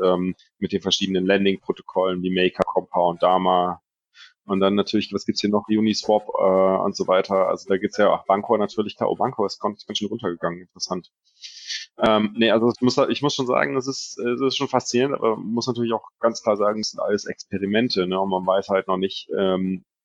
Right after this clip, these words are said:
wie das nachher ausgeht und ob das gut funktioniert. Ähm, aber klar, ich, also, äh, ich muss sagen, ich habe auch schon drüber, drüber nachgedacht, halt so, wenn ich jetzt Cash brauchen würde, äh, würde ich, würde ich anstatt eher mein, mein, ähm,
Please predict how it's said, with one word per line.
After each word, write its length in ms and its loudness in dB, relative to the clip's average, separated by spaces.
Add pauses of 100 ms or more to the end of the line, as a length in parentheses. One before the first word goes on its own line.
(120)
wie 100 2
das 200 2
nachher 300 4
ausgeht 400 0
und 80 -10
ob 100 -6
das 140 -8
gut 160 -6
funktioniert. 760 -2 (120)
Ähm, 420 2 (320)
aber 140 0
klar, 220 4
ich, 180 -2
also, 200 2
äh, 80 0 (600)
ich 140 -6
muss 120 0
sagen, 220 4
ich 60 0
habe 100 0
auch 100 2
schon 160 -4
drüber, 400 2
drüber 180 2
nachgedacht, 600 -2
halt 160 0
so, 100 0
wenn 120 2
ich 100 -10
jetzt 140 -18
Cash 260 0
brauchen 420 -2
würde, 240 0 (600)
äh, 300 2
würde 180 2
ich, 240 -8
würde 180 -4
ich 180 -18
anstatt 400 -2
eher 260 2
mein, 480 0
mein, 540 0
ähm, 420 0